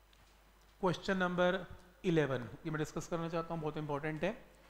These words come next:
जब एक dipole uniform electric field में पड़ा होता है, uniform electric field तो ई constant है,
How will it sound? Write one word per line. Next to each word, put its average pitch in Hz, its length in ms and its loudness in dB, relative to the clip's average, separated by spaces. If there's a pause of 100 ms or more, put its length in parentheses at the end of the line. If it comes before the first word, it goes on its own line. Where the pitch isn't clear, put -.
(480)
जब 175 440 6
एक 196 320 6 (560)
dipole 175 600 4 (140)
uniform 196 600 2
electric 185 420 -2
field 165 320 0
में 165 180 -2
पड़ा 139 160 4
होता 123 260 0
है, 151 240 -2
uniform 208 340 2
electric 127 340 -2
field 123 240 -8
तो 160 100 -4
ई 196 160 2
constant 135 520 -4
है, - 120 -12